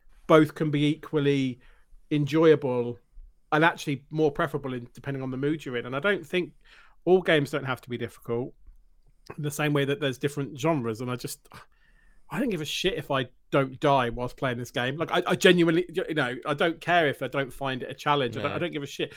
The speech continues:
Speaker 1: Nor will I laud it and go, "Oh, I got a completed world one without losing a life." Well, well done, Chris. It's fucking Mario. Like, it's not,
Speaker 2: Mm.
Speaker 1: it's not like, I, I just,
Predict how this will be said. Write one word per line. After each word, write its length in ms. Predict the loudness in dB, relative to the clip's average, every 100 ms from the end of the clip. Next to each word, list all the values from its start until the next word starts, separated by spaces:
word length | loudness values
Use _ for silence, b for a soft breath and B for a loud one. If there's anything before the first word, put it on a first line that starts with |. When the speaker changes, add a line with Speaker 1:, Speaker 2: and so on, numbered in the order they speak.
| B
Speaker 1:
Nor 260 | 0 4 6
will 120 | 6
I 60 | 4
laud 320 | 4 4 2
it 60 | 0
and 80 | -4
go, 240 | -2 0
"Oh, 20 |
I 60 | 0
got 320 | 0 -2 -2
a 40 | -6 -12
completed 420 | -10 -4 -4 -2
world 220 | 2 2
one 160 | 2 0
without 220 | 0 -2
losing 220 | -4 -4
a 40 | -2
life." 240 | -2 -2
Well, 140 | -8 -4
well 160 | -4
done, 180 | -4 -10
Chris. 280 | -12 -18 -18
It's 120 | -16
fucking 320 | -16 -14 -8
Mario. 340 | -4 -4 -4 -8
Like, 160 | -8
it's 140 | -8 -8
not, 120 | -6
Speaker 2:
Mm. 120 | -8 -12 B
Speaker 1:
it's 80 | -12
not 60 | -10
like, 160 | -8
I, 240 | -4 -4 -4 -6
I 60 | -8
just, 260 | -6 -10